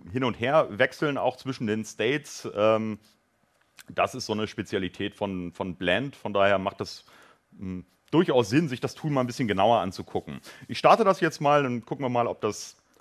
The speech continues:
funktioniert hat. Ähm, ziehe das mal ein bisschen kleiner, ne, und jetzt sieht man, okay, dann hat er umgeschaltet. Da kann man jetzt noch wesentlich mehr machen, da kann man mit Animationen arbeiten und kann, äh, ja, noch so Übergangseffekte machen. Ich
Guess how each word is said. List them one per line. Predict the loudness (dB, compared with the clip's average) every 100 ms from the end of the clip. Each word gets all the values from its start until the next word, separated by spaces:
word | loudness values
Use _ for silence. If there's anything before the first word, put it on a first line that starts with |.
| _
funktioniert | -10 -10 -6 -4 0 4
hat. | 4 2 _ _ _ _ _ _ _ _ _ _ _ _ -20 _ _ _ _ _ _ _ _ -4
Ähm, | -2 0 -2 -6 -12 -18 _ _ _ _ _ _ _ _ _
ziehe | -14 -10
das | -6
mal | -4 -4
ein |
bisschen | -6 -10 -10
kleiner, | 0 0 2 0 0
ne, | 0 -2
und | -2
jetzt | -4 -8
sieht | -6
man, | -2 -2 -2
okay, | -8 -6 -2 0 -2
dann | -6 -4
hat | 0
er | 0
umgeschaltet. | -2 -8 -8 -8 -8 -8 -14 _ _ _
Da | -6
kann | 0 0
man | 2
jetzt | 0
noch | -2 -2
wesentlich | -2 -2 -4 -4
mehr | 2 2
machen, | 4 0 -2
da | -2
kann | -2
man | 0
mit | 0
Animationen | 0 0 -2 -2 -2 0 -2
arbeiten | 0 2 6 4 4 -2 -4
und | -6 -2
kann, | -2 -2 -8 -14 -20 -12 -2
äh, |
ja, | 2 2 0 -6 _ -2 -2
noch | -2
so | -6
Übergangseffekte | -6 0 4 4 0 -4 -8 -4 -4 -4
machen. | -2 -2 -2
Ich | -6